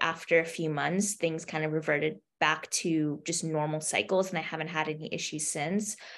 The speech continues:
So I do see that happen really often, especially if you've been on birth control for a long time. It's really easy to come off of it and just have your cycles be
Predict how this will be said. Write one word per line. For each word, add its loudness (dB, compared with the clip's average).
So 6
I 6
do 6
see 4
that 6
happen 2
really 2
often, 2
especially 4
if -2
you've 2
been 6
on 0
birth -4
control 0
for 0
a 4
long -2
time. 0
It's -4
really 0
easy -2
to -2
come -4
off -2
of -2
it 2
and 0
just -4
have 0
your -4
cycles -2
be -2